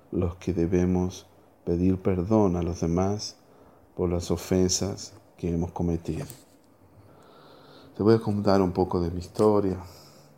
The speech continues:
quizás pueda servirte. Hace mucho tiempo atrás, cuando fui joven, uno de mis, siempre tuve el, el deseo de mi corazón de servir a Dios, de poder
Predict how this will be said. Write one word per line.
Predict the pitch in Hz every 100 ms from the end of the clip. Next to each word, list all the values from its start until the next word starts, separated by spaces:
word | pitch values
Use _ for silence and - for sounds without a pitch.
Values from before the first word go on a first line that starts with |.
| - - - - -
quizás | - - 104
pueda | - 98
servirte. | 92 - 87 92 101 98 98 98 95 - - - - - - - - - - - - - - - - - - - - - - - - -
Hace | 127 - 139
mucho | 147 135 135
tiempo | 131 120 110
atrás, | - 107 110 104 -
cuando | 101 95
fui | - 110
joven, | - 107 104 101 92 - -
uno | 151 135
de | 117
mis, | 107 92 -
siempre | - - 139 131 117
tuve | - 113
el, | 107 101 101
el | 101
deseo | 98 95 - 107 101
de | 95
mi | 92
corazón | - 95 92 - 95 92
de | 90
servir | - 87 92 95 87
a |
Dios, | 82 92 92 92 90 - - - - - - -
de | -
poder | 95 104 110 127 123 113